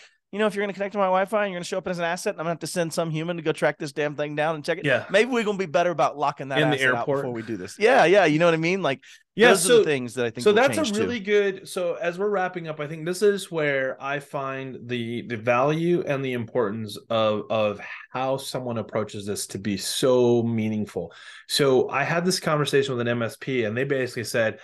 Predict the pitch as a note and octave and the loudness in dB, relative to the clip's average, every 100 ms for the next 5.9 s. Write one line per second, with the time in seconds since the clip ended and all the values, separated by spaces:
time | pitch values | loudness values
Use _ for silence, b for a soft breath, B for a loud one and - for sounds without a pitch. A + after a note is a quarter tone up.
0 | B B A#2 C3+ F#3 E3+ - D#3+ C#3 B2 | B B -2 0 2 -2 -2 -2 -2 -4
1 | D3+ G#2+ A#2+ A#2 - G#2+ G2+ G#2 A2+ A2+ | -4 -4 -4 -6 -6 -6 -6 -2 0 2
2 | G#2 A2+ B2 A2+ - A#2 A#2 A#2 A2 A2+ | 0 -4 -8 -10 -8 -8 -6 -4 -2 -4
3 | G2+ - G2 - - A#2+ B2 A2 G2+ G#2 | -6 -6 -6 -6 -10 -6 -6 -6 -8 -8
4 | G#2 C3 C#3 B2 C3+ - E3+ E3 D3 A#2 | -8 -8 -6 -6 -8 -6 -8 -6 -8 -6
5 | G2+ B2 C#3 G2+ F#2 G2 F#2+ F#2 | -4 -4 -4 -8 -10 -10 -10 -12